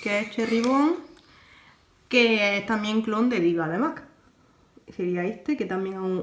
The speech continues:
un marrón bastante oscuro, pero también lleva toques como rojos. Os lo enseñamos. Ahí sería.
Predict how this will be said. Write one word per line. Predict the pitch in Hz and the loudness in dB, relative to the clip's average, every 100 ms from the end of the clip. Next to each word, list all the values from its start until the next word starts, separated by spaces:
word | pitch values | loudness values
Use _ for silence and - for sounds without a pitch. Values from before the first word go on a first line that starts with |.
| 196 | -2
un | 196 | -2
marrón | 185 185 185 196 196 190 190 | -2 -2 -4 -2 -4 -4 -4
bastante | 185 180 190 185 | -4 -6 -8 -6
oscuro, | 180 - - 214 302 403 - - _ _ - - - - | -6 -8 -8 -4 -2 -4 -10 -20 _ _ -20 -20 -20 -8
pero | 175 | -8
también | 165 180 202 | -4 0 0
lleva | 202 185 | 0 -4
toques | 185 233 233 | -4 -6 -4
como | 208 170 | -4 -4
rojos. | 160 160 - 139 - - - - | -2 -4 -6 -14 -16 -20 -20 -12
Os | 170 | -8
lo | 160 | -6
enseñamos. | 156 160 165 170 196 240 285 330 339 - - _ _ _ _ _ _ _ _ _ _ _ _ _ _ _ _ _ _ _ _ _ _ _ _ _ _ _ _ _ _ _ _ _ _ _ _ _ _ _ _ _ _ _ - - | -6 -8 -8 -6 -2 0 2 0 -4 -16 -20 _ _ _ _ _ _ _ _ _ _ _ _ _ _ _ _ _ _ _ _ _ _ _ _ _ _ _ _ _ _ _ _ _ _ _ _ _ _ _ _ _ _ _ -20 -12
Ahí | 175 | -10
sería. | 156 - - - | -12 -18 -20 -20